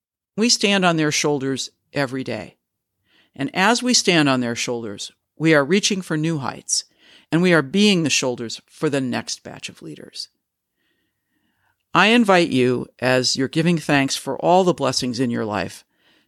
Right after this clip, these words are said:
to take a moment to consider the mentors who've helped you, the leaders who inspire you, and give thanks for all they have given you.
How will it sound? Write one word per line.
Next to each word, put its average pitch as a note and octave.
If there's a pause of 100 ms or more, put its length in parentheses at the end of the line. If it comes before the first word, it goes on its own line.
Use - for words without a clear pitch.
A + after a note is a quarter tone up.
to F#3
take B3+
a A#3+
moment C3+ (180)
to -
consider G3+
the D#3+
mentors D#3
who've C3
helped B2
you, F3+ (1040)
the C3
leaders D#3+
who D3+
inspire C3+
you, - (1120)
and D3+
give D3+
thanks E3
for -
all C#3 (160)
they C3
have B2+
given A#2+
you. -